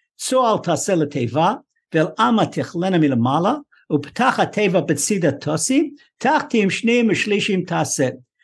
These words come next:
This is from Genesis chapter six, verse sixteen.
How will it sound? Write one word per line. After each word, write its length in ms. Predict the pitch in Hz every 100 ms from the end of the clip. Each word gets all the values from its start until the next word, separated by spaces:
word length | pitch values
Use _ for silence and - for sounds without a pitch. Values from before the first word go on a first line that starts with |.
| _
This 180 | 208 214
is 120 | 208
from 320 | - 160 147 127
Genesis 500 | 160 175 175 139 -
chapter 400 | 147 120 - 113
six, 520 | - 269 254 - - _ _ -
verse 400 | - 185 190 -
sixteen. 840 | - - 175 - - 156 113 120